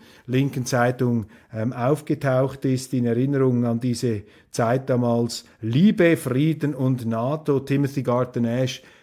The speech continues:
der immer etwas illusions-, ähm, beflügelte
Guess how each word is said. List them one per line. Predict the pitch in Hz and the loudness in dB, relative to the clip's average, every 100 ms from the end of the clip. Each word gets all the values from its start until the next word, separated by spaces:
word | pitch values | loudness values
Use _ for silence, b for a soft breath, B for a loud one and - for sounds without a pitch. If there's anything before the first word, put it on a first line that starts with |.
| b | b
der | 127 127 | 2 4
immer | 160 147 | 6 6
etwas | 143 143 135 135 - 175 | 4 4 2 2 -6 -2
illusions-, | 170 143 117 120 123 147 156 143 - 143 | 2 2 4 4 4 4 4 2 -2 2
ähm, | 131 131 127 | 4 4 4
beflügelte | 131 131 131 147 147 131 143 131 | 2 2 4 4 2 0 2 2